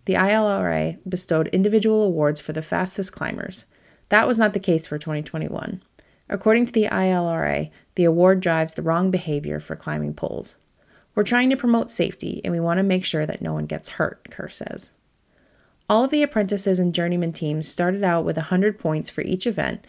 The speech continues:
and then if they made mistakes, they received point deductions.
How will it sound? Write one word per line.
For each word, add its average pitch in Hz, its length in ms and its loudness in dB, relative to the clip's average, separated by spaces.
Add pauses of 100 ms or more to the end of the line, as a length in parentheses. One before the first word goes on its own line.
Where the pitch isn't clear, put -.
(200)
and 180 160 2
then 214 220 4
if 185 80 -2
they 165 120 -2
made 175 200 0
mistakes, 156 500 0
they 151 140 -4
received 160 480 -4
point 147 220 -4
deductions. - 680 -4